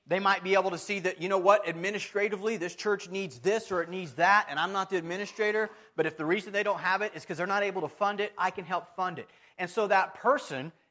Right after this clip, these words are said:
not necessarily functioning in the office of any of those, plays a role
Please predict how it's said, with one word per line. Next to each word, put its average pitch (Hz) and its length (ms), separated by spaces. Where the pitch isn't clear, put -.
not 254 360
necessarily 226 880
functioning 196 720
in 175 240
the 151 180
office 175 1120
of 147 180
any 226 260
of 131 100
those, 117 480
plays 196 360
a 151 100
role 135 880